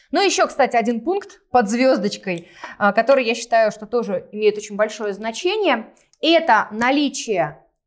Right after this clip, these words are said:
кейсов, наличие отзывов и наличие информации о вас, то есть личное.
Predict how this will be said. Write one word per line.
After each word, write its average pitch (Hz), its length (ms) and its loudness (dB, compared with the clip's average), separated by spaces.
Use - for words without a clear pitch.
кейсов, 240 560 0
наличие 247 840 2
отзывов 220 640 2
и 330 180 6
наличие 269 540 0
информации 254 920 0
о 240 160 2
вас, 233 420 2
то 185 60 -12
есть 160 200 -14
личное. 202 720 -10